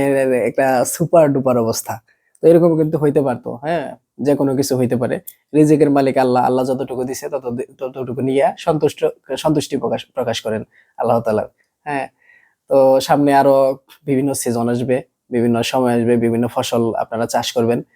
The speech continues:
তো সেগুলাতেও আল্লাহ তাআলা আপনাদেরকে বরকত দান করুক। আর শসা ক্ষেতের যত্ন করেন, আহ, পরিচর্যা করেন রেগুলার, আর যত, উম, ভালো মতো বিক্রি করা যায়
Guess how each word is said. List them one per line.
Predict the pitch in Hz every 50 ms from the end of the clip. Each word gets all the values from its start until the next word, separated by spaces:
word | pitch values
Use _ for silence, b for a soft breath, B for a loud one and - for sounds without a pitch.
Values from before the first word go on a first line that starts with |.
| _ _ _ _ _
তো | - 117 113 120
সেগুলাতেও | 117 - 139 135 131 127 120 123 131 131 127
আল্লাহ | 123 123 131 127
তাআলা | 123 127 123 120
আপনাদেরকে | 120 127 123 120 120 117 120 123
বরকত | 117 117 131 135 139 139 131
দান | 123 127 123 123
করুক। | 120 110 131 151 - _ _ _ _ _ _ _ _
আর | - - 120 117 117 117 120 117 113 117 - _ - - -
শসা | - 143 135 160 143
ক্ষেতের | - 156 143 - 147 147 143 139 - - _ _ - -
যত্ন | 143 147 151 147 165 156
করেন, | 127 135 127 139 175 226 - _ _ _ _ _ _ _ _ _
আহ, | - 117 117 113 113 113 113 113 113 110
পরিচর্যা | - 143 139 139 156 135 127 131
করেন | 120 123 123 131 139
রেগুলার, | 127 127 120 123 120 143 185 - _ _ _ _ _ _
আর | - 107 113 110 110 110 107 107 123
যত, | 131 120 117 127 123 120 117 113 117 - _ - - _ -
উম, | 143 123 117 113 113 104 104 107 101 87 113
ভালো | 120 123 123 127 127
মতো | 131 123 - 135 127 123
বিক্রি | 117 120 147 143 147 151 135
করা | 139 135 131
যায় | 123 127 135 135 131 113 104